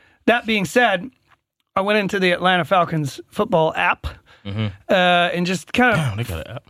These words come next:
Speaker 1: thumbed through. Yeah, exactly. Everyone's got an app, bruh.
Speaker 2: <laughs>
Speaker 1: Uh, and I thumbed through the coaching staff,
Speaker 2: Mm-hmm.
Speaker 1: and I came to the conclusion that the first person for the Atlanta Falcons who should lose their job is a man by the name of Will Harriger.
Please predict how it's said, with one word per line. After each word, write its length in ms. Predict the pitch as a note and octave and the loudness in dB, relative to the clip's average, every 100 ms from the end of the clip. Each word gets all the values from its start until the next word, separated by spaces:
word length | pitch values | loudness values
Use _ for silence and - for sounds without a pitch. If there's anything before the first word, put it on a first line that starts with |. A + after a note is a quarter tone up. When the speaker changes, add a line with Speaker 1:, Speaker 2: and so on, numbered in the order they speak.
| _ | _
Speaker 1:
thumbed 400 | - B3 A#3+ A3+ - | 0 2 2 0 -4
through. 260 | - G#3 G#3 | -2 0 2
Yeah, 340 | E3+ D3+ B2+ B2 | 2 0 0 -2
exactly. 420 | D3 D3 C3+ B2 | 0 0 0 -2
Everyone's 260 | D3+ D#4+ D3 | 0 -2 -2
got 140 | A2 | -4
an 60 | G2+ | -4
app, 260 | C#3+ - - | -4 -6 -4
bruh. 260 | D3+ F#3+ - - - | -2 -2 -4 -20 -8
Speaker 2:
<laughs> 300 | C#4 - - | -6 -6 -2
Speaker 1:
Uh, 480 | D4+ G#3 G3+ G3 F3+ F3 - - - - _ _ - | 0 2 2 2 0 -2 -10 -20 -20 -20 _ _ 0
and 300 | A#3+ A#3+ A#3+ | 2 2 0
I 60 | |
thumbed 320 | A#3 C#4+ C#4+ B3 | 0 2 2 4
through 320 | C4 C4 B3 | 4 6 4
the 240 | A#3 A#3 | 2 0
coaching 400 | G3 C4 B3+ A3+ | 2 0 0 -4
staff, 420 | E3 G3+ G3 C4+ - _ _ | -4 0 2 0 -6 _ _
Speaker 2:
Mm-hmm. 240 | G#2 G2+ A2 G#2+ _ _ - A3+ | -14 -8 -8 -10 _ _ -4 0
Speaker 1:
and 100 | A3+ | 0
I 60 | |
came 300 | A3 B3 C#4 | 2 2 4
to 80 | C4 | 2
the 80 | A3+ | 0
conclusion 680 | G#3+ G#3+ A#3 B3 A3 A3 G#3+ | -2 0 2 2 2 0 -2
that 160 | F#3 G3 | -4 -2
the 80 | - | 0
first 320 | C#4+ E4+ - | 2 0 2
person 340 | C4+ B3+ B3 | 2 2 -2
for 80 | A3+ | 0
the 80 | A3 | 0
Atlanta 280 | G#3+ G#3+ G3+ | 2 0 2
Falcons 380 | G#3 G3+ G3+ F#3 | 0 0 -2 -4
who 80 | |
should 180 | F3+ F#3 | -2 0
lose 260 | F3 A#3 G#3+ | 0 0 2
their 120 | G#3 | -2
job 400 | F3 G#3 G3+ F#3+ | 2 2 2 0
is 160 | F#3+ E3 | -2 -2
a 80 | E3 | 2
man 320 | F#3 G3+ G3+ | 2 2 2
by 140 | F3+ | 0
the 80 | F3+ | 2
name 260 | F#3 F#3 F3 | 2 2 0
of 160 | D3 | 2
Will 400 | E3+ A3+ A3+ G#3+ _ _ _ _ | 2 4 2 0 _ _ _ _
Harriger. 520 | - A3+ G3 C#3+ B2 | 0 2 0 -2 -8